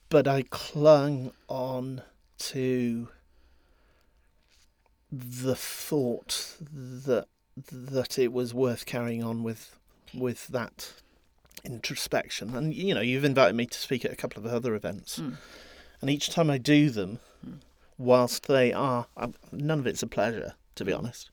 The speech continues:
Speaker 2: Mm.
Speaker 1: It's quite hard to do, but I come away having unknotted
Speaker 2: Mm.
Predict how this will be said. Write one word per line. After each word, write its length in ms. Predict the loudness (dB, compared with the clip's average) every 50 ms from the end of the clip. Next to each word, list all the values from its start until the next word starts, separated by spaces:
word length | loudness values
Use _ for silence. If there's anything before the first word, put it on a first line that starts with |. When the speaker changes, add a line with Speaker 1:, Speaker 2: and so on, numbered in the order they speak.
| -18
Speaker 2:
Mm. 120 | -18 -16 -16 -16 -18 -18 -20 -20 -20 -20 -20 -20 _ _ _ _ _ _ _ _ -16
Speaker 1:
It's 280 | -14 -12 -8 -6 -6 -6
quite 360 | -6 -4 -2 0 0 0 -2
hard 460 | -6 -8 -8 -6 -4 -4 -4 -4 -6 -10 -12 -14 -14 _
to 140 | -8 -8 -4
do, 400 | 0 0 0 0 -2 -4 -8 -12 -16 -20 _ _ _ _ -2
but 140 | 0 0
I 80 | 0 0
come 320 | -2 -4 -2 0 2 2
away 320 | 2 2 2 2 2 2 0
having 560 | -2 -4 -4 -2 -2 -2 -2 -2 -6 -8 -8 -12 _ _ _ _ _ _ _ _ _ -2 0
unknotted 800 | 0 2 2 0 0 -2 -4 -6 -6 -6 -6 -6 -6 -8 -10 -12 -16 _ _ _ _ -12
Speaker 2:
Mm. 220 | -10 -10 -10 -10